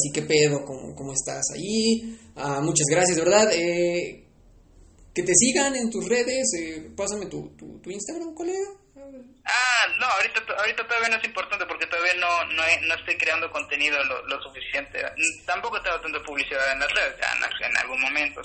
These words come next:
Speaker 2: sí. Ahorita tengo otras cositas pensando, ahorita estoy diciendo, ya, creo que sí me voy a lanzar, creo que no, así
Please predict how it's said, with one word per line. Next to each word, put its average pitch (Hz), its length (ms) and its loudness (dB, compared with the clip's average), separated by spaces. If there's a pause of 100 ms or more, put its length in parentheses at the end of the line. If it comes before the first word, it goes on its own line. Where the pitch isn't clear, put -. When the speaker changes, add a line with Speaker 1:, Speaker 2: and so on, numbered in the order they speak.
Speaker 2:
sí. 139 120 -12 (420)
Ahorita 139 260 -4
tengo 147 180 -2
otras 147 320 -2 (220)
cositas 151 480 -4
pensando, 143 580 -2
ahorita 127 300 -6
estoy 127 320 -8
diciendo, 123 300 -10
ya, 127 440 0
creo 123 160 -10
que - 100 -16
sí 131 60 -14
me 123 120 -10
voy 113 120 -2
a 110 40 -2
lanzar, 160 640 -2
creo 117 160 -8
que - 120 -14
no, 214 400 0
así 151 200 -4